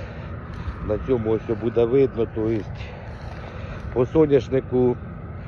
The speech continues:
десь на сорок ще там докошуємо, деякі кусочки маємо вийти. От. То по сої буде повеселій. От, маса хороша.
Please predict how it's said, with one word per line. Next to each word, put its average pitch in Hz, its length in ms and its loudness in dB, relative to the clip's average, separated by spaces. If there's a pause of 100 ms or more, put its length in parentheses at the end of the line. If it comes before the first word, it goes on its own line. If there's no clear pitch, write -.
(220)
десь 123 200 6 (440)
на 123 100 4
сорок 139 380 4
ще 131 120 2
там 120 220 0
докошуємо, 127 720 4
деякі 117 340 4
кусочки 117 760 2 (420)
маємо 131 380 8
вийти. 107 480 2 (500)
От. 104 180 4 (1080)
То 123 80 6
по 131 160 6
сої 147 280 4
буде 123 260 4
повеселій. 120 680 2 (2250)
От, 95 240 4
маса 110 380 4 (100)
хороша. 120 680 6